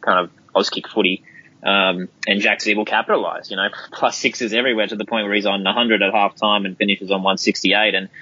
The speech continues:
and Sheezel got involved in that as well. And I, I do feel for those who, who got off Sheezel, um, when he had his low score against the Suns, 'cause he, he hasn't looked back. You know, he's had the one blemish in what's been an incredible rookie season.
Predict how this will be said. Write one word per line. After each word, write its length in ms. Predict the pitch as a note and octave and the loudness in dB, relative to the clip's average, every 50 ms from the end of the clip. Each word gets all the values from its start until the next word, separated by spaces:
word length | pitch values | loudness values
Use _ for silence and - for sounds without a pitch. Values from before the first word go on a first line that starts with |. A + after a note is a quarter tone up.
| - - _ - | -20 -14 _ -4
and 100 | G#2 G2+ | -2 0
Sheezel 340 | - - A#2+ A2+ G#2+ A2 | 2 2 2 2 2 0
got 160 | G2+ G2 G#2 G2+ | 0 0 -2 -2
involved 360 | G2 F2+ G2 G2 G2+ G2 G#2 | -2 -2 -2 -4 -4 -4 -4
in 60 | G2+ | -4
that 120 | G2 F#2+ | -2 -2
as 140 | F#2 F#2 F2+ | -2 -4 -4
well. 240 | F#2+ G2 G2+ G2+ G2 | -2 -2 0 0 0
And 80 | F#2+ F#2+ | 0 0
I, 180 | G2 G2 - | 0 0 2
I 40 | G#2+ | 0
do 180 | A2+ B2 A#2+ A2 | 2 2 2 0
feel 280 | - - G2+ G2+ G#2 G#2+ | 0 -2 -2 0 0 0
for 100 | - G2+ | -2 0
those 320 | G2 G2 F#2+ F#2+ F2+ - | 2 2 2 2 0 -2
who, 240 | - G2+ F#2+ F#2 E2+ - _ _ _ _ _ _ _ _ | -2 -2 -2 -2 -2 -4 _ _ _ _ _ _ _ _
who 80 | - A#2+ | 0 2
got 180 | A#2 A2 G2+ F#2+ | 2 2 2 2
off 140 | A2 G#2+ | 2 2
Sheezel, 540 | - - - A#2 G#2+ G#2 G2+ G2+ G2 F#2 F2+ - _ _ - | 2 2 2 2 2 2 2 0 -2 -4 -6 -10 _ _ -6
um, 340 | A2 G#2 G2 F#2+ F#2+ F#2 F#2+ - | -2 0 0 0 0 -4 -4 -2
when 100 | G#2+ G2+ | 0 2
he 100 | G2+ F#2+ | 2 2
had 120 | G#2+ G2+ | 2 2
his 120 | G2 F#2+ G2 | 2 2 2
low 140 | G#2 G2+ | 0 0
score 280 | G2 - - - G2+ G2 | 0 0 0 0 2 2
against 200 | F#2+ F#2+ F2+ - | 2 2 0 -4
the 60 | - | -6
Suns, 340 | - - G#2+ G#2 G2 F#2 F2 | -4 0 0 0 0 -2 -4
'cause 160 | - - F#2+ | -4 -4 -2
he, 240 | F#2 F#2+ F2+ F2 D#2+ - - - - - - - | -2 -2 -2 -4 -6 -10 -18 -20 -20 -16 -6 -2
he 60 | A2 | 0
hasn't 240 | A2+ A2+ A2 G#2+ G2+ | 0 2 0 0 0
looked 160 | G#2 G2+ - | -2 -2 0
back. 280 | - A2 G#2+ F#2 E2+ - - - | 0 0 0 0 -2 -6 -14 -14
You 80 | A2 G#2 | -10 -8
know, 120 | G#2+ G#2+ | -6 -6
he's 160 | A2 - - | -6 -4 -2
had 120 | - B2 A2+ | -2 -2 -2
the 80 | A2+ | -2
one 240 | G#2+ G#2 G#2+ G#2+ G#2 | -2 0 -2 -2 -2
blemish 500 | G2 G2+ G2+ G2 G2 F#2 - - - - _ - | -4 -6 -4 -4 -4 -4 -4 -6 -8 -10 _ -12
in 100 | G#2 G2+ | -8 -6
what's 180 | G2+ F#2+ - | -6 -6 -4
been 100 | - G2+ | -4 -2
an 80 | G2 F#2+ | 0 -2
incredible 400 | F#2+ G2+ - A#2 G#2 G2+ G2 G2 | -2 0 0 0 0 0 0 0
rookie 280 | F#2 G2 F#2+ - G2+ | 2 0 0 0 -2
season. 460 | F#2+ - - F#2+ F#2+ G2 F#2 F2+ F2+ | -2 0 2 2 4 2 2 0 -4